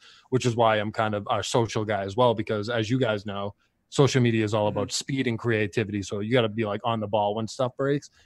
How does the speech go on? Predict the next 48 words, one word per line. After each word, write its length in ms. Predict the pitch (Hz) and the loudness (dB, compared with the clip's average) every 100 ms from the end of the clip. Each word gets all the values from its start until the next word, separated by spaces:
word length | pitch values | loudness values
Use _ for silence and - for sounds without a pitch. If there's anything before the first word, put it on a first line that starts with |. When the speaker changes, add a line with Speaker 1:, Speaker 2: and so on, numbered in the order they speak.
| _ | _
Speaker 1:
and 80 | 123 | -6
that's 140 | 113 | -2
kinda 220 | - 110 | 0 0
how 100 | 98 | 0
you 180 | 110 101 | 0 -2
build 220 | 98 104 | -2 -2
a 60 | 95 | -2
following 480 | - 101 101 98 95 | -2 0 0 -4 -8
from 160 | 104 | -8
there. 240 | 101 104 107 _ _ _ _ _ _ _ _ _ _ _ _ _ _ | -6 -6 -8 _ _ _ _ _ _ _ _ _ _ _ _ _ _
Speaker 2:
Gotcha. 440 | - 104 104 104 101 | -8 -8 -8 -14 -12
Gotcha. 280 | 123 120 95 | -8 -8 -6
Dave, 320 | 117 160 156 | 0 0 0
thank 260 | - 156 147 | 0 -2 -2
you 60 | |
very 120 | 151 | -6
much 140 | 143 139 | -6 -8
for 80 | 123 | -6
stopping 240 | 123 123 | -4 0
by. 80 | 120 | -2
I 40 | |
appreciate 400 | 117 135 117 120 | -2 -4 -4 -4
it. 60 | 107 | -4
Get 140 | 120 | -6
your 120 | 120 | -6
sleep. 360 | 117 - 113 107 | -8 -10 -10 -10
I 80 | 101 | -10
know, 240 | 113 113 - _ _ | -10 -12 -16 _ _
you 80 | 113 | -10
know, 160 | 117 113 | -8 -6
nighttime 400 | 110 110 110 104 | -8 -8 -8 -8
life 180 | 101 | -10
is, 180 | - 101 | -10 -10
uh, 260 | 104 101 - - | -8 -8 -10 -14
is 180 | 110 | -14
up, 100 | 98 98 - | -12 -14 -16
up 160 | 107 | -16
your 180 | 107 104 | -10 -8
alley. 240 | 98 95 87 | -8 -10 -12
So 180 | - - | -16 -12
thanks 240 | 107 110 | -12 -10
again 140 | 101 107 | -12 -12
for 100 | 107 | -10
stopping 240 | - 92 | -10 -8
by, 140 | 101 101 | -8 -8
my 100 | 98 | -10
man. 220 | 101 98 - _ - _ _ _ - | -10 -14 -18 _ -20 _ _ _ -12
Um, 300 | 107 101 | -10 -12